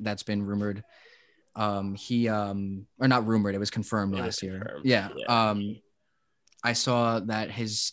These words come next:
Speaker 1: uh, spin rate was a lot higher today than it was last year. So hopefully he
Speaker 2: Mm.
Speaker 1: figured that out. And that's, I think that's already a really good sign for him.
Speaker 2: That is a very good sign.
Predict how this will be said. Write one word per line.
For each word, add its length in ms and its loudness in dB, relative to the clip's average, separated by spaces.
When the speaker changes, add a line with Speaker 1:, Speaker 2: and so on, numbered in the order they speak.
Speaker 1:
uh, 160 0
spin 300 2
rate 240 2
was 400 -4
a 80 -2
lot 180 0
higher 540 -2
today 400 -10
than 120 2
it 80 0
was 180 0
last 300 -2
year. 240 -10
So 500 -4
hopefully 440 -4
he 80 -4
Speaker 2:
Mm. 80 -6
Speaker 1:
figured 260 -4
that 140 0
out. 260 -6
And 100 -2
that's, 320 -2
I 80 2
think 160 2
that's 200 0
already 300 2
a 40 -2
really 220 -2
good 180 -6
sign 260 -2
for 120 -12
him. 140 -10
Speaker 2:
That 100 -2
is 100 -2
a 60 -6
very 200 0
good 140 -8
sign. 420 -6